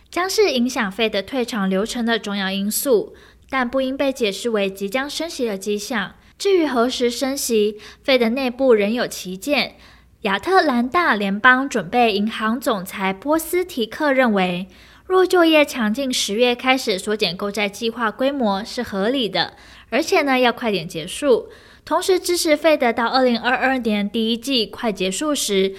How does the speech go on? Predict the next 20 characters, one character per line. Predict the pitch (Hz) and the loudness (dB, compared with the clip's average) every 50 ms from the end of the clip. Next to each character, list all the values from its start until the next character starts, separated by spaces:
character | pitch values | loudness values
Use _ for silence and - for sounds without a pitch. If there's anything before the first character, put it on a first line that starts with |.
| - - - - | -14 -20 -16 -4
全 | - 262 233 | 0 2 2
面 | 240 349 392 370 330 | 4 2 2 0 0
结 | 285 262 220 208 | 2 2 2 2
束 | 214 - 277 240 214 | 2 2 2 2 2
资 | 220 226 214 | 2 -2 -6
产 | 214 233 202 170 165 | -6 -6 -8 -8 -6
购 | 180 202 196 | -2 -2 -2
买 | 190 180 - - | 0 -2 -4 -8
计 | - - 202 196 | -10 -10 -8 -8
划。 | 202 - 247 233 208 180 - - - - _ _ _ | -8 -2 2 2 2 2 2 -4 -12 -20 _ _ _
彭 | - 208 208 | -2 -2 0
博 | 220 233 220 214 | 2 2 0 0
资 | 214 - 254 262 | 0 0 -2 -2
讯 | - 330 311 277 240 | 0 0 -2 -2 -2
经 | 226 - 247 247 | -2 -2 -4 -4
济 | 254 269 254 | -2 -4 -4
学 | - - 208 | -4 -4 -6
者 | 208 214 185 | -6 -6 -6
预 | - 262 277 262 | -4 -4 -4 -4
测， | 262 - 302 294 247 180 - | -4 -4 -4 -2 -4 -4 -6